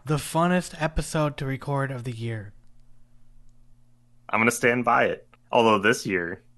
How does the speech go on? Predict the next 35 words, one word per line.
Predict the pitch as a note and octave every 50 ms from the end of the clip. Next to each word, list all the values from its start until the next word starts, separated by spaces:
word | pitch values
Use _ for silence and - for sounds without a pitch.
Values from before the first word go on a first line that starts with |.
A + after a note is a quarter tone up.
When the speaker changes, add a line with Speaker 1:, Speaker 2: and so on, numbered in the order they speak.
| - _
Speaker 2:
specifically | - - - G#2 - - A2+ G#2 - G2+ G2+ G2 F#2+
twenty | F#2 - G2 F#2 F2+ F2+
nineteen, | F2 F2 F2 F2+ F#2 - - G2 F2+ F#2 G2 G2+ G#2
um, | F#2+ F2 F2 F2 F2 F2 F2 F2 F2 _ _ _ _ _ _ _ _ _ _ _ _ -
I | - -
could | G2 - G#2+ -
probably | A2 G2+ G2 G#2+
rank | G2+ F#2+ F#2+ G2+ A2+ - -
my | G2+ F#2+ F#2
top | - G2 F#2+ G2 - -
five, | - G2 F#2+ F#2+ F#2 F#2 F#2 F#2+
uh, | F#2+ F#2 F#2 F#2 F#2 F#2 F#2 F#2 F#2+ G#2
episodes | A2+ G#2 - A2 - - G2+ E2+ E2 D#2 F2
of | E2 -
the | F2+ E2+
year | E2 E2+ E2+ E2
we | E2+ F2
did, | D#2+ E2 F2 F2 E2 -
'cause | - E2+ F2
we | F2+ F2
probably | - F#2+ F#2 F#2 F#2 F#2
only | F#2 F#2 F#2 F2+
did | F#2+ G2 G2 F#2+
that | F#2+ F#2+ G2
many. | F#2+ F#2+ F#2 - - B2 G#2+ - - -
<laughs> | - _ -
Speaker 1:
Yes, | C3+ C#3+ C3+ A#2+ G#2+ G2 - - - - -
we | C3 C#3
only | C#3 C#3 B2
did, | C#3 C3 B2
like, | A#2 A2 - -
six | - C#3+ B2 G#2+ A#2
episodes | A2 G#2+ G#2 - - G#2 G2 G#2
last | G#2+ G#2 G2 - - A#2
year. | A2+ A2 G#2+ -